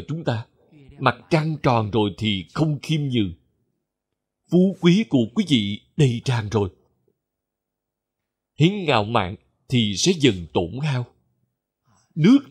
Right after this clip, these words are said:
đầy sẽ tràn. Nước đầy rồi sẽ chảy ra ngoài. Tục ngữ lại nói, giàu không quá ba đời.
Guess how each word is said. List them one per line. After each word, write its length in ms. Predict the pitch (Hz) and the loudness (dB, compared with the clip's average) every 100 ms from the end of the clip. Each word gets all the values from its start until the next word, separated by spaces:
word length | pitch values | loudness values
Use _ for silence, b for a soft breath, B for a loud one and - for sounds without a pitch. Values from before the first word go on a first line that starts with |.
| 160 | 2
đầy 360 | 117 101 98 - | 2 2 -2 -6
sẽ 240 | - 104 | -4 -4
tràn. 300 | - 110 98 85 _ _ _ _ _ _ _ _ _ _ _ _ _ | -4 -6 -6 -10 _ _ _ _ _ _ _ _ _ _ _ _ _
Nước 160 | 165 269 - _ _ _ _ _ _ | 4 4 2 _ _ _ _ _ _
đầy 300 | 160 139 123 | 4 4 4
rồi 240 | 127 117 113 | 2 2 0
sẽ 120 | 151 | -2
chảy 260 | 147 98 127 | 0 -2 -2
ra 100 | 165 | -2
ngoài. 340 | 139 120 98 - _ _ _ _ _ _ _ _ _ _ _ _ _ _ _ _ 107 _ _ _ _ _ _ _ _ _ _ _ _ _ _ _ | -2 -4 -4 -8 _ _ _ _ _ _ _ _ _ _ _ _ _ _ _ _ _ _ _ _ _ _ _ _ _ _ _ _ _ _ _ _
Tục 120 | 160 98 113 | 2 2 2
ngữ 320 | 120 107 156 | 0 0 -2
lại 200 | 156 92 | -2 -2
nói, 300 | 104 113 196 - _ - | -2 -2 -4 -10 _ -6
giàu 440 | 123 117 110 101 - | 2 2 2 -2 -6
không 320 | - 165 160 - | 2 2 2 0
quá 440 | 139 135 180 240 - _ _ | 2 2 -2 -6 -12 _ _
ba 260 | 156 143 127 | 0 2 2
đời. 300 | 120 92 87 | 0 0 -6